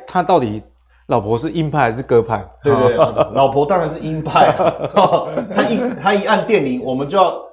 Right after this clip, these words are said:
Speaker 2: 就，就恐慌嘛。
Speaker 1: 对。
Speaker 2: 所以两到四个月，你看不是就
Speaker 1: 哎，这个节奏好像对得刚刚好。
Speaker 2: 对不对？
Speaker 1: 对。
Speaker 2: 好，对不对？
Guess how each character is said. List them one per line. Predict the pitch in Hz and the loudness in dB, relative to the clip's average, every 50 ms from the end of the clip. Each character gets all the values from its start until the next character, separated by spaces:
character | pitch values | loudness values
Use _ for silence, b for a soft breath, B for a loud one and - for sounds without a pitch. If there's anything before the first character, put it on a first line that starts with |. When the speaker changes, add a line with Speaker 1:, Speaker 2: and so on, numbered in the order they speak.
| _ _ _ _ _ | _ _ _ _ _
Speaker 2:
就， | - 185 175 - - | -4 -2 -2 -2 -2
就 | - - - | -4 -4 -4
恐 | - - - 131 113 110 | -4 -2 -2 -2 -2 0
慌 | 104 147 147 147 147 | 0 0 0 0 0
嘛。 | 135 117 - - - | -4 -6 -6 -2 2
Speaker 1:
对。 | 143 117 104 92 90 - - | 2 2 2 2 -2 -8 -2
Speaker 2:
所 | - 208 170 | 0 2 2
以 | 196 202 - - - | 2 -2 -6 -8 -10
两 | 117 120 113 | -10 -10 -8
到 | 107 - 151 135 | -4 -4 -2 -2
四 | 123 - - 135 | -4 -6 -10 -12
个 | 117 104 107 | -10 -8 -8
月， | 110 117 110 | -8 -8 -10
你 | 98 92 | -10 -10
看 | - 127 120 104 | -12 -12 -12 -12
不 | 101 107 | -12 -14
是 | 98 113 | -14 -14
就 | 110 120 113 | -10 -2 2
Speaker 1:
哎， | 196 214 233 | 2 2 2
这 | - - | 2 -6
个 | 262 262 | -6 -6
节 | - - 147 143 | -4 0 0 0
奏 | - 196 208 165 | 4 4 2 2
好 | 117 107 104 | 2 -4 -4
像 | 110 156 160 | -2 -2 -2
对 | 143 - - 175 139 | -2 0 2 2 2
得 | 113 | 2
刚 | 101 139 131 127 | 0 -2 0 0
刚 | 127 120 113 | 0 -2 -2
好。 | 104 95 - - - | -6 -10 -14 -12 -6
Speaker 2:
对 | - 156 | -4 -2
不 | 151 | 0
对？ | 156 147 127 - - | 2 0 0 0 -4
Speaker 1:
对。 | 113 104 | -6 -6
Speaker 2:
好， | 95 95 92 - | -6 -8 -12 -10
对 | - 123 123 | -10 -8 -4
不 | - | -4
对？ | 175 - - - | -4 -4 -6 -10